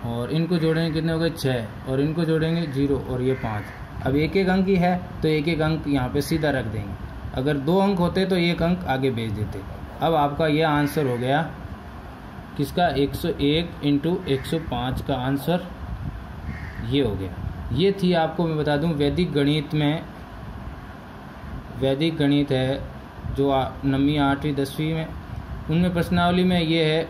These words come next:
ऊर्ध्वाधर तिर्यक अभ्यास विधि। कल आपको मैं बताऊंगा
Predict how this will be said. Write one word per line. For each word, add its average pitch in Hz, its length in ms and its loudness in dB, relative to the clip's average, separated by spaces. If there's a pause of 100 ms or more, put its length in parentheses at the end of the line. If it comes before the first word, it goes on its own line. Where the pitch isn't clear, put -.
ऊर्ध्वाधर 160 680 2 (1400)
तिर्यक 165 540 0 (220)
अभ्यास 139 680 2 (200)
विधि। 131 320 0 (1500)
कल 190 160 4
आपको 180 280 2
मैं 180 140 4
बताऊंगा 160 640 2